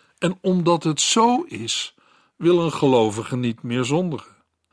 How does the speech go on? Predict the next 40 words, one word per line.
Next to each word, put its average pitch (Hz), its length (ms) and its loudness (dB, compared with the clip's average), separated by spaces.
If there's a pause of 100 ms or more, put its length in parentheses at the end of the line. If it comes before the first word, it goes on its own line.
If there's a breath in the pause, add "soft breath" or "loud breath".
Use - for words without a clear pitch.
(520 soft breath)
Als 156 160 4
een 175 180 0
mens 208 440 2
op 170 200 -2
de 151 120 2
genade 180 600 2
van 156 240 -2
God - 260 -4
vertrouwt, 110 720 -4 (500 soft breath)
wil 151 260 0
dat 143 200 0
niet 185 240 2
zeggen 151 340 2
dat 139 180 2
hij 156 280 0
of 135 140 -2
zij 143 320 2
gewoon 180 540 2
doorgaat 170 640 2
met 143 200 -4
zondigen. 113 560 -6 (920)
In 139 140 -6
een 180 280 2
van 160 120 0
onze 156 300 2
uitzendingen 170 880 -2 (280 soft breath)
heb 156 200 0
ik 156 140 -2
u 160 140 4
een 143 100 0
keer 180 300 2
het 147 180 0
verhaal 156 480 2
van 156 200 0
de 135 120 0
zwarte 156 380 0
en 135 200 -6
witte 165 260 0
hond 175 300 0
verteld. 90 680 -12